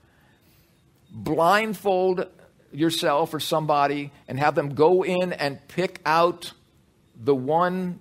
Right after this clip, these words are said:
silver dollar with the red X. The chance of that person doing that is one in ten to the seventeenth power. Just eight prophecies.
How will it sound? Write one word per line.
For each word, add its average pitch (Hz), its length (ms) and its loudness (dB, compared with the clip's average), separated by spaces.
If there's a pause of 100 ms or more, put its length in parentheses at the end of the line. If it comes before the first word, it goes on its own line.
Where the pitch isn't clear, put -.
(100)
silver 185 400 0
dollar 165 380 4
with 143 220 -6
the 151 80 -2
red 156 240 2
X. - 600 -2 (220)
The 113 80 -8
chance 185 480 -4
of 196 100 -6
that 202 240 0
person 214 400 -2
doing 214 320 -2
that 92 440 -4 (840)
is 117 200 -4
one 175 640 -2
in 127 220 -6
ten 107 680 -6 (500)
to 151 100 -6
the 127 100 -2
seventeenth 131 680 -4
power. 92 400 -8 (320)
Just - 320 -6 (300)
eight 240 500 -8 (640)
prophecies. - 800 -8